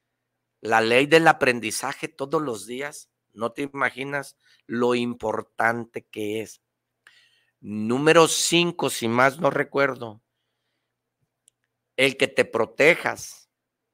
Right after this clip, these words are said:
El que tú te protejas y el que tú te agüeves o te dé flojera o te conduzca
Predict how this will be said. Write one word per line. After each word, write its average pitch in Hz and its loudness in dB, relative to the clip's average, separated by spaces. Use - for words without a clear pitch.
El 131 0
que 123 4
tú 156 -6
te 151 2
protejas - -6
y 127 2
el 131 4
que 120 0
tú 147 -6
te 170 4
agüeves 120 -2
o 131 0
te 117 -2
dé 120 -2
flojera 135 -6
o 123 2
te 127 0
conduzca 113 -4